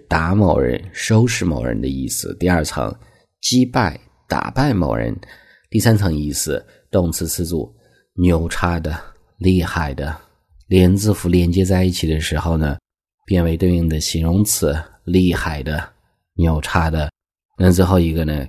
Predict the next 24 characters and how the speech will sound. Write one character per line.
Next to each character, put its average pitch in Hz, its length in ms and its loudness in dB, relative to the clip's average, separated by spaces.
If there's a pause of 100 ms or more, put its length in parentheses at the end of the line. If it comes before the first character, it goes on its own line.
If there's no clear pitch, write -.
(120)
“kick 90 220 -2
ass” 69 480 -4 (120)
做 87 160 0
动 80 220 2
词 - 140 -6
词 80 260 -2
组， 76 160 -2
指 80 140 -6
的 76 120 0
是 80 200 -2
去 76 280 -2 (440)
激 127 280 4
励 151 220 2
某 69 240 0
人、 58 260 -6 (380)
鞭 147 240 0
策 160 220 -2
某 73 240 0
人 57 260 -4 (420)
这 - 120 -2
样 85 100 2
的 73 80 -4
意 71 180 -4
思。 - 320 -4